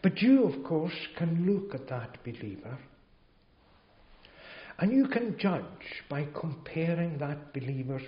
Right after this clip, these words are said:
behaviour with what it was before he or she was converted to what it is now. Or something has changed. That doesn't mean, of course, that the believer is perfect.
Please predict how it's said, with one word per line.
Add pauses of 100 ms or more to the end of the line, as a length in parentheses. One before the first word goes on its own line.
behaviour (720)
with (140)
what
it
was (180)
before (340)
he
or (140)
she
was
converted (1500)
to (120)
what
it
is
now. (2250)
Or
something
has (180)
changed. (1200)
That
doesn't
mean,
of
course, (120)
that
the
believer
is (100)
perfect.